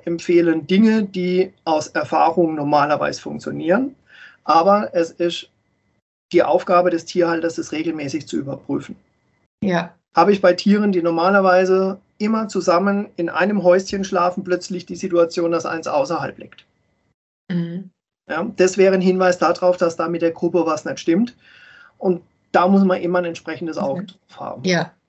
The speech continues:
Speaker 1: Und
Speaker 2: Ja.
Speaker 1: dann ist natürlich extrem artspezifisch, wie ich eine Gruppe zusammensetzen kann.
Speaker 2: Mhm.
Speaker 1: Bei
Speaker 2: Okay.
Speaker 1: Meerschweinchen gibt's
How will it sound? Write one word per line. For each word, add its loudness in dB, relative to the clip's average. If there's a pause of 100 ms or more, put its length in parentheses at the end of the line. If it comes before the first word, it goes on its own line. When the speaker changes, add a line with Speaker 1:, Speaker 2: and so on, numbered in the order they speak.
(120)
Speaker 1:
Und -4
Speaker 2:
Ja. -4
Speaker 1:
dann 2
ist -6
natürlich 0
extrem 0
artspezifisch, -6
wie -4
ich -8
eine -2
Gruppe -4
zusammensetzen -8
kann. -16 (560)
Speaker 2:
Mhm. 0
Speaker 1:
Bei -8
Speaker 2:
Okay. 2
Speaker 1:
Meerschweinchen 0
gibt's -2